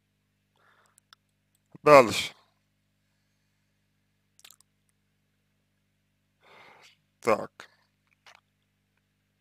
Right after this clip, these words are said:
Э, стали жить на съёмной, но муж понимал, что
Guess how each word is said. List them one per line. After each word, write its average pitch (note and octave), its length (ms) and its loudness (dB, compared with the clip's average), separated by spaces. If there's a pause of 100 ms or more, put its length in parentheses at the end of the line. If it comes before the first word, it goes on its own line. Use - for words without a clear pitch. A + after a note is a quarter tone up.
(1160)
Э, A2 1040 4
стали D#3+ 320 4
жить C3+ 280 -6
на C3 160 0
съёмной, F#3+ 540 -4
но A#2+ 120 -6
муж C#3+ 280 -8
понимал, C3+ 560 -4
что - 180 -14